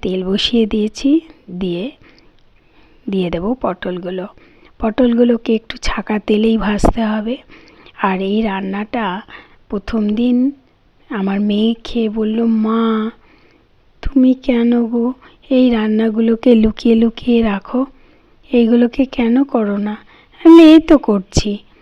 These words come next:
"না, আগে তো কেন করোনি? এরকমভাবে তো করোনি।" "করেছিলে, সেই ভেতরে পুর ভরে, ওটা আমার পছন্দ না,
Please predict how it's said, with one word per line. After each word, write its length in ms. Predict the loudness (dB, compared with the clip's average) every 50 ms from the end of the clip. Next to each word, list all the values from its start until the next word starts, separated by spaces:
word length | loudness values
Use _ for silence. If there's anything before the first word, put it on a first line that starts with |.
| _ _ _ _ _ _ _ 4
"না, 360 | 6 8 8 6 6 2 0
আগে 180 | 0 0 0 0
তো 140 | 0 -2
কেন 300 | -2 0 2 2 2 0
করোনি? 640 | 0 0 0 0 0 2 2 2 2 2 2 2 0 0
এরকমভাবে 800 | 0 -2 -2 -4 -2 0 2 2 2 2 2 0 2 2 2
তো 180 | 2 2 -2 -2
করোনি।" 520 | 2 2 2 4 4 6 8 8 6 6 4 -2 -12 _ _ _ _
"করেছিলে, 680 | -8 -4 -2 0 0 -2 -4 -4 -4 -2 -2 -2 -2 -6 -8 -12 -20 -20 -20 -20 _ -6
সেই 200 | 2 4 4 4
ভেতরে 440 | 4 0 -6 -4 -2 -2 0 0 -2
পুর 320 | -2 -4 -4 -4 -4 -4
ভরে, 320 | -4 -4 -4 -2 0 0 0
ওটা 280 | 0 -2 -4 -4 -6
আমার 240 | -4 -4 -6 -6 -6 -4
পছন্দ 520 | -6 -6 -6 -6 -10 -10 -10 -8 -8 -8 -10
না, 240 | -10 -10 -10 -12